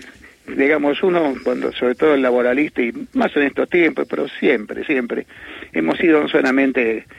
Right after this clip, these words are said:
los que hemos litigado, hemos defendido los derechos en, ante los tribunales, este, asistido a las audiencias, etcétera,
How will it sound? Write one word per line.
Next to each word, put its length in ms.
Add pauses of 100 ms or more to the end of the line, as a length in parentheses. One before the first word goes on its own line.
(180)
los 240
que 120
hemos 200
litigado, 800
hemos 200
defendido 460
los 140
derechos 520
en, 200
ante 240
los 140
tribunales, 800 (500)
este, 340
asistido 420
a 100
las 100
audiencias, 680
etcétera, 500